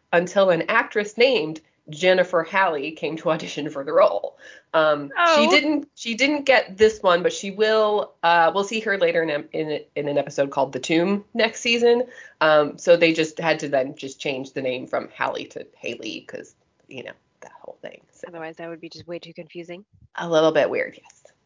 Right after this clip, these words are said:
Speaker 1: So.
Speaker 2: Or they would have to do a disclaimer of, "This is not based on a real person." <laughs>
Speaker 1: Yeah, you know, that whole thing.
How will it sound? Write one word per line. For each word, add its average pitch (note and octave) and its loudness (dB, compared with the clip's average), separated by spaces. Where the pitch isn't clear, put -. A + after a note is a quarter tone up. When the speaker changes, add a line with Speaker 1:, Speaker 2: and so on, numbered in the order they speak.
Speaker 1:
So. - -16
Speaker 2:
Or G3+ -8
they F#3 -6
would F#3 -8
have F#3 -6
to F3+ -16
do F3+ -6
a F3 -8
disclaimer F#3 -6
of, E3+ -6
"This F3 -14
is F3 -18
not F3 -4
based F3 -6
on F#3+ -6
a - -6
real A3 -6
person." C#4 2
<laughs> - -20
Speaker 1:
Yeah, A3 4
you A3 -2
know, F3+ 0
that D#3+ -8
whole D3 -6
thing. C3+ -6